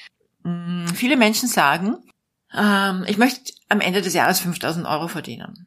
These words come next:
Oder „Ich möchte im nächsten Monat fünf Neupartner gewinnen.“ Oder „Ich möchte jetzt zehn neue Kunden haben.“ Das ist meist so eine Wunschvorstellung und man hat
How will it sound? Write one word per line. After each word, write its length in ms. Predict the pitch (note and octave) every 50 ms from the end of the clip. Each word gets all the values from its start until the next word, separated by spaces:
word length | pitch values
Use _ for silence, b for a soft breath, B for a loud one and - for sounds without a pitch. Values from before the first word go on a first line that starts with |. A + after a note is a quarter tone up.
| _ -
Oder 280 | - - G#3 G#3 G#3 F#3
„Ich 100 | G3 F#3+
möchte 260 | G#3 A3 A3 - A3
im 80 | G3+ F#3+
nächsten 320 | F#3 F#3 F#3 - - G3+
Monat 520 | F#3+ E3 E3 E3+ F3 F3 F3 F3 F3 - -
fünf 280 | - - F#3+ F3 E3 -
Neupartner 480 | C#3+ C#3+ C#3 C#3 - - - - C#3
gewinnen.“ 480 | B2 - - - - F3 - - F#3 - _ _ _ _ _ _ _ _ _ _ - _ _ _ _ _ _ - - - -
Oder 360 | G3+ G3 G3 F#3 F3+ E3+ C#3+
„Ich 120 | F#3 D3+
möchte 240 | F#3 F3+ F#3 - -
jetzt 200 | F#3 - - -
zehn 200 | - E3+ D#3+ E3
neue 240 | E3+ D#3+ C#3+ C#3 D3
Kunden 400 | - - F3+ F3 E3+ D#3 D3+ D3+
haben.“ 380 | C3+ A#2+ - - - - - _ _ _ _ _ _ b b b b b b b _ _ _ -
Das 180 | - D3 G3 -
ist 240 | A3 G#3+ - -
meist 400 | F#3 F#3+ F3 D#3+ F#3+ A#3+ - -
so 100 | - G#3
eine 340 | F#3+ F#3 F3+ F3 D3+ E3 E3+
Wunschvorstellung 1160 | F#3 A3+ D4 F4+ - - - - G3 D#3+ D#3+ E3 - - D3+ D3 D3+ E3 F3 G3 A3 A3+ A3
und 480 | - - - F#3 F#3 F#3+ F#3 F3+ F#3 F3
man 220 | F3 F3+ F#3 F#3+
hat 400 | G3 F#3+ F#3+ - - - - -